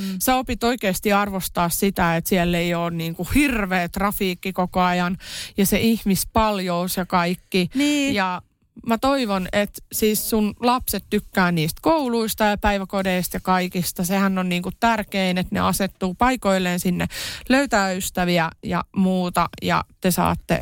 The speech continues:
Speaker 1: onnen. Ja mä uskon, mä jotenkin uskon, että toi on jopa tommonen henkinen matka,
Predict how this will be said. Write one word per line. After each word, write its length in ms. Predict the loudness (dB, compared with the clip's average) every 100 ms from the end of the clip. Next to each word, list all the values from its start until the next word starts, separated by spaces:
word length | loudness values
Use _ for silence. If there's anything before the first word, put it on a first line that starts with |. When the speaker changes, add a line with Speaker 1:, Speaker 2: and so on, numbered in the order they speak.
| -4 -10 0
Speaker 1:
onnen. 440 | 2 4 2 0
Ja 180 | 0 -2 -6 -20 _ -20 -6 2
mä 140 | 2
uskon, 500 | 2 -2 -2 0 -2 -2 -12 -16 -2
mä 60 | 2
jotenkin 380 | 2 2 -2 0
uskon, 380 | 0 0 0 0
että 140 | 2
toi 120 | 2
on 60 | 2
jopa 220 | 0 0
tommonen 260 | 0 0 2
henkinen 400 | 0 -2 -6 -2
matka, 320 | -2 -2